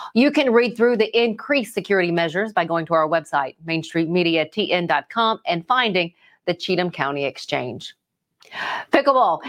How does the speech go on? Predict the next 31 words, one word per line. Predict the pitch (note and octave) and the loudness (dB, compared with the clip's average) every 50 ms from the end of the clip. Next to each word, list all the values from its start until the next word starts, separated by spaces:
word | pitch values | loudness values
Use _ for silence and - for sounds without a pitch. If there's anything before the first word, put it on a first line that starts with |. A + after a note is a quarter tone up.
| B3 - | -2 2
It | A3 A3+ | 2 4
is | B3+ A3 | 4 4
the | G3 A3 G3 | 4 2 2
fastest | - A#3 A3 A3 A#3 A3+ C4+ B3+ G3+ | 2 2 2 2 0 -2 -4 -2 0
growing | - A3 G#3 G#3 G#3+ G3 | 2 2 2 2 0 -2
sport | G#3 - - - A3 G3 F3+ - - | -6 -4 0 2 4 4 4 2 0
in | - F3+ | 0 0
the | F3+ F3+ | 0 2
U | F3+ F#3 F3+ F3+ | 2 4 4 4
S | E3+ F3 F3+ F3+ - - | 4 2 0 -2 -6 -10
with | A3+ - | -10 -10
four | - - C#4 C#4+ D#4+ F#4+ G4+ | -4 0 2 4 4 4 0
point | - - A#3+ A3+ A3 A3 - - | 0 0 0 0 0 -2 -2 -2
eight | F#3 E3+ D#3 D3+ - - _ | 0 0 0 -2 -6 -10 _
million | F#3 F#3+ G#3 A#3 B3+ C4+ D4+ D#4 E4 E4 D#4 D4+ | 0 2 4 4 4 4 4 2 0 0 -2 -4
players | - - B3 G#3 F3 F3 F3 F3 F3 F3+ | 0 2 2 4 4 2 0 -2 -2 -2
nationwide. | F3+ E3+ E3+ - G3+ F#3+ F#3 F#3+ F#3 F#3 E3+ D3 C3+ C3 - - - - - - - - - | -2 -2 -2 -2 -2 0 2 4 4 4 4 2 0 -4 -8 -14 -18 -16 -14 -14 -12 -2 0
And | F3 F#3 F#3+ F#3+ | 2 2 4 4
Mount | F#3+ F#3+ G#3+ B3 - A#3+ G3 E3 | 2 2 2 0 0 -2 -2 2
Juliet | F#3 G#3+ G3+ G3 G3 G#3+ B3 - - - | 2 4 4 4 4 2 0 -2 -4 -2
Parks | - A3+ A3 A#3+ A#3 A#3 - - | 0 2 2 2 0 -4 -6 -4
and | - F3 E3 D#3 D3+ | -2 -2 0 0 0
Rec | F3+ G3+ G#3 G3 F3+ | 0 0 0 -2 -2
Director | E3+ F3+ F3+ F#3+ G3+ G3+ - - B3+ - - | -2 0 2 2 0 0 0 -2 -2 -2 0
Rocky | D#3+ F3+ F3+ F3 E3+ - F3 E3+ | 2 2 2 2 0 -2 -6 -2
Lee | E3+ G3 G3+ G#3+ | 0 0 0 0
shared | G3 F#3+ - A#3 A3 G3+ F#3+ | -2 0 0 0 2 2 2
with | G3 F#3+ F#3 | 0 0 0
Main | G3+ A3 A#3 A#3 G#3 | 0 0 0 0 -2
Street | - - A#3 A3 - G3 | -2 0 0 0 0 2
Media's | G#3+ A3+ A3+ A#3 B3 C#4 D4+ | 2 2 2 4 4 2 2